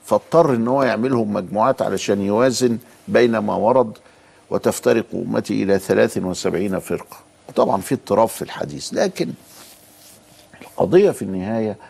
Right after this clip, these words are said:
إن الفرق المعدودة دي، دي كتيرة جدًا وعبر العصور، ولم تقدح في الخيرية. ليه؟ لأن الخيرية ده المثال الرباني، الكلمة النهائية، العهد الأخير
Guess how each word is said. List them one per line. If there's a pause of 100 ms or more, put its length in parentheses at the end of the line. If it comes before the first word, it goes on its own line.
(680)
إن
الفرق
المعدودة
دي،
دي
كتيرة
جدًا (400)
وعبر
العصور، (920)
ولم
تقدح
في
الخيرية.
ليه؟
لأن
الخيرية
ده
المثال
الرباني،
الكلمة
النهائية،
العهد
الأخير